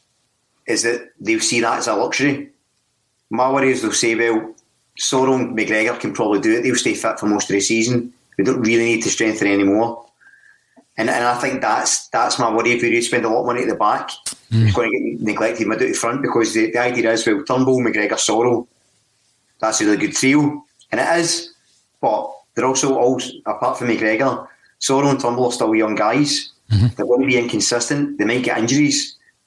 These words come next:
Speaker 1: And if you're playing in four competitions, as you say, hopefully four competitions, you're gonna need more. But that's why I think that some of the academy guys will be drafted in just as cover.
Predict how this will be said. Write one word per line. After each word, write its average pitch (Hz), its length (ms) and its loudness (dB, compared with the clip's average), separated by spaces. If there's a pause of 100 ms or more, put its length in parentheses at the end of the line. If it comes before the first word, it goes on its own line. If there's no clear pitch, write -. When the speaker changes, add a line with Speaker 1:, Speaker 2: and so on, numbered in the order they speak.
Speaker 1:
And 113 100 -2
if 107 60 -4
you're 110 120 -6
playing 135 520 0 (180)
in 101 100 0
four 120 260 0
competitions, 117 600 0
as 113 120 2
you 101 80 0
say, 127 480 2
hopefully 135 320 2
four 135 240 0
competitions, 135 800 0 (800)
you're 117 340 0
gonna 123 140 2
need 120 180 -2
more. 127 480 2 (1200)
But 131 80 -4
that's 143 220 0
why 151 80 2
I 143 40 0
think 131 360 -4 (240)
that 113 340 -2
some 120 140 -2
of 110 80 -2
the 107 120 0
academy 127 420 0
guys 139 200 2
will 131 80 0
be 143 80 0
drafted 131 340 0
in 135 140 2
just 113 220 -2
as 101 100 -2
cover. 131 380 -2